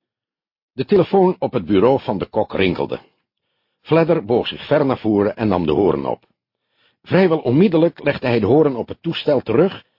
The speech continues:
en keek op. "Commissaris Buitendam," legde hij uit, "je moet onmiddellijk bij hem komen." De oude regisseur grijnsde.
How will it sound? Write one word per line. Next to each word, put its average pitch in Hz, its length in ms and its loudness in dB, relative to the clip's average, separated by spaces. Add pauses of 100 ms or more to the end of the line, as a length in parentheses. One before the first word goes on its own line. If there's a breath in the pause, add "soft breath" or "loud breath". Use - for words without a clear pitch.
en 156 140 0
keek - 220 -2
op. - 160 -4 (800)
"Commissaris 98 540 0
Buitendam," 67 640 -2
legde 69 260 -4
hij 65 200 -2
uit, - 340 -6 (280)
"je 113 120 -2
moet 160 180 2
onmiddellijk 190 540 2
bij 151 180 2
hem 78 140 -2
komen." - 360 -6 (840)
De - 140 -12
oude 95 300 2
regisseur 87 520 -2
grijnsde. - 580 -8